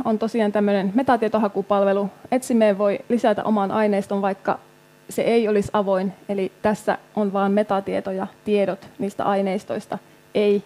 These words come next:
itse niitä aineistoja. Mutta sitten yllätys, yllätys, tää toimii avaan kanssa, elikkä ne avaaseen viedyt aineistot voidaan sit tietysti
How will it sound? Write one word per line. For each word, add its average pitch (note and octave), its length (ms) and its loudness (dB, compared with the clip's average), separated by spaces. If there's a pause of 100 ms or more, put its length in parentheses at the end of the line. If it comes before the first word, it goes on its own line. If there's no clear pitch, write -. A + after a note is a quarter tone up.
itse G3 220 -6
niitä F#3+ 220 -2
aineistoja. F#3+ 600 -6 (680)
Mutta G3+ 200 -6
sitten G3+ 300 -6
yllätys, G3+ 320 -2
yllätys, G#3+ 440 -2
tää G3 240 -4 (380)
toimii G3+ 420 0 (160)
avaan G3+ 320 0
kanssa, G3+ 340 -4
elikkä G3 300 -6
ne F#3+ 120 -6 (840)
avaaseen G3+ 600 0 (920)
viedyt F#3+ 300 0
aineistot G3 500 -2
voidaan G3+ 280 -2
sit - 140 -18
tietysti G3 420 -4